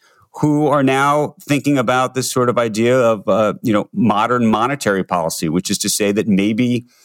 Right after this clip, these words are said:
you know, debt isn't as problematic or as worrisome as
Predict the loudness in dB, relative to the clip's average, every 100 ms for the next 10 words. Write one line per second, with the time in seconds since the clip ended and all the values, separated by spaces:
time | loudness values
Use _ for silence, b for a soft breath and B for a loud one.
0 | B B B B -2 0 2 0 -6 -6
1 | -2 -2 0 -2 0 -2 -4 -8 -4 0
2 | 0 -4 -6 -4 0 0 2 2 0 0
3 | 0 0 0 0 0 0 0 0 0 0
4 | 0 0